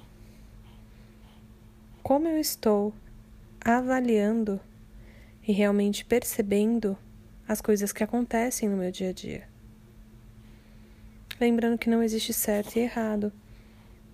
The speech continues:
mas observe, presta atenção e realmente sinta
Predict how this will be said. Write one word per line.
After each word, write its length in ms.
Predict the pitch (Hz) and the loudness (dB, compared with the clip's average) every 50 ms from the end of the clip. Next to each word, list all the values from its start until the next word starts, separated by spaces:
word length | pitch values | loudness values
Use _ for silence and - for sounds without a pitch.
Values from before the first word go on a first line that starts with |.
| - - | -10 -6
mas 220 | 269 294 285 - 311 | -4 -2 -2 0 -2
observe, 680 | 294 - - - - 311 302 285 233 202 196 190 190 - - - - - - - - - - - - - - - - - | -4 -2 -4 -4 -2 0 0 0 0 -2 -2 -4 -6 -6 -8 -18 -20 -20 -20 -20 -20 -20 -20 -20 -20 -20 -20 -20 -8 -2
presta 380 | - 254 285 294 - - - 240 | 2 2 2 2 0 -2 -4 -4
atenção 600 | - 220 208 208 202 - - - 214 208 214 214 214 - - - - - - - - - - - - - - - - - - - - - - - - - - - - - - - - - - - - - - - - - - - - - - - - - - - - - - - - - - - - - - - - - | -2 -2 -2 -2 -2 -2 -2 0 2 2 2 0 -2 -6 -14 -20 -20 -20 -20 -20 -20 -20 -20 -20 -20 -20 -20 -20 -20 -20 -20 -20 -20 -20 -20 -20 -20 -20 -20 -20 -20 -20 -20 -20 -20 -20 -20 -20 -20 -20 -20 -20 -20 -20 -20 -20 -20 -20 -20 -20 -20 -20 -20 -20 -20 -20 -20 -18 -18 -18 -18 -18 -20 -20 -20 -18 -6 -2
e 80 | 254 | -2
realmente 560 | 226 - 269 262 262 254 254 262 262 - - | 0 2 2 2 2 2 2 0 0 -4 -4
sinta 840 | - - - - - - 285 - 330 320 302 - - 226 196 185 196 | -4 -2 -2 0 -2 -4 -6 -4 -2 -2 -2 -2 0 -2 0 -2 -4